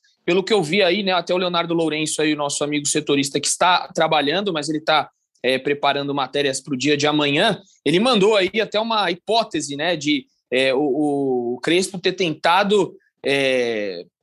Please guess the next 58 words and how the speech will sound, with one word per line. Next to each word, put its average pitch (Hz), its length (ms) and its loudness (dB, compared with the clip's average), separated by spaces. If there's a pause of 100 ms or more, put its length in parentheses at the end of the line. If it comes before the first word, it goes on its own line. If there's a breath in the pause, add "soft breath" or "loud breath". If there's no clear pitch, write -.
(300)
tentar 277 300 2
bagunçar 262 480 4
a 262 60 0
cabeça 226 340 0
do 208 100 -2
Abel. 170 300 2
O 139 40 -6
Benítez 160 340 -4
tá 208 100 0
ali 196 120 0
no 185 100 -2
banco, 196 440 0
então 180 180 -4
vai 185 120 0
ficar 180 160 -4
aquela 175 240 0
dúvida 170 300 0
na 165 100 -2
cabeça 160 360 -2
do 151 100 0
Abel. 175 420 2 (400)
Só 233 200 0
que 262 100 -2
eu 226 100 4
acho 196 220 2
que 233 100 -6
não, 240 180 -4
não 240 200 -2
tem 220 240 0
mais 214 320 0
condições 202 580 0
disso, 151 320 0
né? 147 100 0
Você 143 200 -4
pode 156 200 -2
colocar 160 280 0
um 175 100 0
jogador 165 560 2
ali, 160 380 0 (280 soft breath)
é, 139 420 2
talvez 170 300 0
até 220 200 -2
mesmo 247 260 0
da 254 140 2
base. 165 320 2
O 151 40 -8
São 156 160 -8
Paulo 190 220 -2
que 202 120 -10
usa 190 140 -4
tanto 196 280 -2
a 175 60 4
base, 160 400 0
você 165 140 -6
coloca 175 340 -2
um 269 40 -2
jogador 190 520 0
ali, 151 480 0